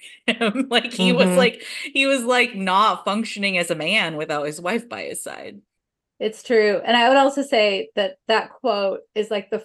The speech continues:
Speaker 3: first of, I don't know how many unbelievably great quotes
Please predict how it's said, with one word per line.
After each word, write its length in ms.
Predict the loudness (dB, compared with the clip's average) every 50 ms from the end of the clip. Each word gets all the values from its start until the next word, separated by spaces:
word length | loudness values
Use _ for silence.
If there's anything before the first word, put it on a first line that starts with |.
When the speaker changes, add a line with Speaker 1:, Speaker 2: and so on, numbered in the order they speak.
| -8 _
Speaker 3:
first 440 | -2 0 0 0 0 -4 -8 -12 -12 -12 -8
of, 260 | -6 -4 -4 -4 -6 -10 -16 _ _ _ _ _ _ _ _ _ _ _ _ _ _ _ _ _ -20 -20 -18 _
I 140 | -2 2 4
don't 160 | 6 6 8
know 120 | 8 6 6
how 400 | 4 0 0 2 4 4 6 6
many 500 | 4 4 4 2 2 0 0 -2 -6 -14 _ _ _ _ _ _ _ _ _ -2
unbelievably 840 | 0 2 2 2 2 2 2 2 2 0 0 -2 -2 -2 -4 -6 -8
great 520 | -8 -12 -10 -8 -6 -6 -6 -8 -10 -12 _ _ _ _ _ -12
quotes 640 | -4 -2 0 0 -2 -2 -6 -12 -18 -20 -20 -20